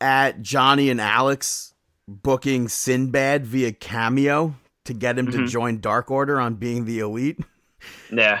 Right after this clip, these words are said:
Speaker 1: So I guess Sinbad is officially in Dark <laughs> Order.
Speaker 2: Uh, I, yeah, I guess so.
Speaker 1: Via
Speaker 2: I mean, it
Speaker 1: Cameo?
Speaker 2: only,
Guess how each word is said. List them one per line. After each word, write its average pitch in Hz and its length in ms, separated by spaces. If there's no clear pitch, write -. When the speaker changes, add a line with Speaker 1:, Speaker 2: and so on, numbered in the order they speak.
Speaker 1:
So 131 300
I 120 120
guess 127 280
Sinbad 139 600
is 117 100
officially 123 560
in 120 100
Dark 110 400
<laughs> - 0
Order. 190 280
Speaker 2:
Uh, 110 500
I, 120 320
yeah, 139 200
I 104 140
guess 110 180
so. 117 380
Speaker 1:
Via 131 300
Speaker 2:
I - 20
mean, 123 60
it - 40
Speaker 1:
Cameo? 143 500
Speaker 2:
only, 139 300